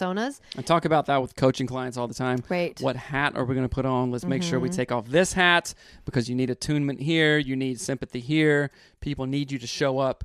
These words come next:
Speaker 2: in this way. So take off that work hat,
Speaker 1: Right.
Speaker 2: that, you know,
Speaker 1: I
Speaker 2: whatever.
Speaker 1: can't believe we forgot I Am Enough by Marissa Peer.
Speaker 2: Oh.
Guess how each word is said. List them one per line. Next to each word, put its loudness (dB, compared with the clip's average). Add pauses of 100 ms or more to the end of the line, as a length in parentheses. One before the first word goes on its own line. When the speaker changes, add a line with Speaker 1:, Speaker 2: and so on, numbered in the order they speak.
(240)
Speaker 2:
in -8
this -2
way. 0
So -6
take 0
off 0
that 2
work -2
hat, -4
Speaker 1:
Right. -2
Speaker 2:
that, -12
you -4
know, -6
Speaker 1:
I 4
Speaker 2:
whatever. 4
Speaker 1:
can't 4
believe 2
we 2
forgot 4
I 6
Am 2
Enough 2
by 2
Marissa 0
Peer. 0
Speaker 2:
Oh. 10